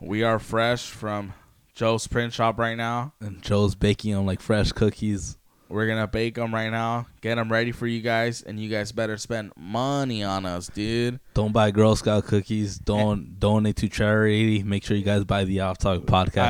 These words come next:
Speaker 1: I know,
Speaker 2: shirts.
Speaker 1: use your, use your tax money.
Speaker 2: Yeah, oh,
Speaker 1: I know
Speaker 2: no
Speaker 1: y'all
Speaker 2: excuses.
Speaker 1: getting, I know a lot of you guys with kids are getting a lot of tax money.
Speaker 2: Ten K.
Speaker 1: So, honestly, you can buy your wife a shirt,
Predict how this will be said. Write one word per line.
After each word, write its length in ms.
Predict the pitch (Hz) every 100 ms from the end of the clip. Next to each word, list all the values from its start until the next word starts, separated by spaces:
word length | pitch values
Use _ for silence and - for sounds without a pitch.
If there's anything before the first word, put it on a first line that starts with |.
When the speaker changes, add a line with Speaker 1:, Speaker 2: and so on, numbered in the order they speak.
| 120
Speaker 1:
I 40 |
know, 40 | 123
Speaker 2:
shirts. 80 | 123
Speaker 1:
use 180 | 139 143
your, 140 | 151
use 320 | 135 143 151 156
your 100 | 147
tax 440 | 147 131 131 -
money. 400 | 123 107 98 104
Speaker 2:
Yeah, 480 | 95 92 98 110 123
oh, 300 | 107 104 110
Speaker 1:
I 160 | 113 113
know 120 | 131
Speaker 2:
no 60 | 123
Speaker 1:
y'all 140 | 143
Speaker 2:
excuses. 680 | 143 143 143 139 - 131 127
Speaker 1:
getting, 160 | - 135
I 20 |
know 160 | 143 143
a 60 |
lot 160 | 143 143
of 140 | 143
you 80 | 143
guys 200 | 147 143
with 160 | 135 -
kids 280 | 151 143
are 80 | 131
getting 180 | 127 127
a 80 | 120
lot 220 | 120 131
of 100 | 131
tax 320 | 135 131 -
money. 140 | 143 120
Speaker 2:
Ten 260 | 113 117
K. 640 | - 113 110 107 110 110
Speaker 1:
So, 500 | 110 127 123 117 113 -
honestly, 420 | 123 143 147 151
you 180 | 147 135
can 140 | 143
buy 160 | 135 127
your 160 | 123 120
wife 300 | 131 143 175
a 80 |
shirt, 480 | 165 185 190 190 -